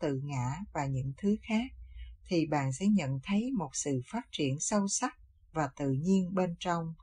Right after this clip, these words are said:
khác hẳn với trò chơi trẻ con của việc lặp đi lặp lại những câu như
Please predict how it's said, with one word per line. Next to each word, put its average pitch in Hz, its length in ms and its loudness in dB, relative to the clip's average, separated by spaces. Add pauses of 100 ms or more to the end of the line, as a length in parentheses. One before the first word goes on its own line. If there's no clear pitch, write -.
(680)
khác 240 220 0
hẳn 139 300 -2 (160)
với 233 140 -2
trò 156 180 2 (100)
chơi 196 280 4
trẻ 143 280 0
con 185 340 2 (460)
của 185 200 -2
việc 160 240 4
lặp 151 260 0
đi 196 240 8
lặp 160 200 -4 (100)
lại 131 360 0 (160)
những 151 280 -4
câu 185 440 4
như 175 360 0